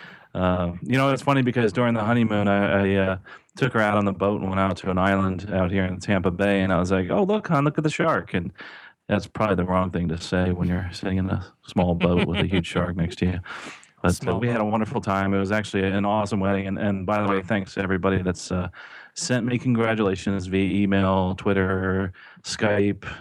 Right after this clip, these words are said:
Speaker 1: and Facebook. I do appreciate it. It was, it was a grand time. We had a lot of fun on the beach.
Speaker 2: Yes, yes. And, uh, I think, I don't remember if we included it, but if you've got that video link, we can always share that
Speaker 1: Yeah,
Speaker 2: whenever
Speaker 1: it's,
Speaker 2: that's
Speaker 1: uh,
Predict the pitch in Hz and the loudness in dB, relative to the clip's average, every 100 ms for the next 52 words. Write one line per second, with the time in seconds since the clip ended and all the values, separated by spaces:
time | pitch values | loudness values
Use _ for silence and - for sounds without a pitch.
0 | 101 90 90 87 107 - 95 85 - 90 | 0 2 2 0 -2 0 -2 -2 -2 0
1 | 92 92 101 87 - 90 90 90 87 - | 0 2 0 0 0 0 2 0 -2 -2
2 | 90 87 85 95 95 92 87 78 78 87 | 0 0 0 0 2 2 2 0 0 0
3 | 90 87 95 95 92 92 90 87 82 - | 0 2 2 0 0 2 2 2 0 -2
4 | - _ _ _ _ _ _ _ 113 110 | -6 _ _ _ _ _ _ _ -2 2
5 | 139 101 - - 113 127 110 107 101 101 | 2 0 -6 -4 0 0 -2 -2 -2 -2
6 | 101 101 101 101 101 104 131 120 - 151 | 0 0 0 0 -2 -4 -2 -2 0 -2
7 | 160 - - _ - 143 160 165 156 147 | -2 -10 -20 _ -2 0 0 0 0 0
8 | 135 - 123 113 131 147 151 107 98 - | 0 2 0 2 2 4 4 2 0 -2
9 | 101 - 120 - 107 - 117 - 104 95 | -4 -4 -12 -10 -10 -6 -6 -2 -4 -2
10 | 110 120 107 95 98 95 98 101 98 98 | -2 0 0 -2 -6 -6 -6 -2 0 2
11 | 95 - 107 107 160 202 190 170 117 143 | 0 -2 -4 0 2 2 2 0 -2 -2
12 | - 107 110 | -2 -2 0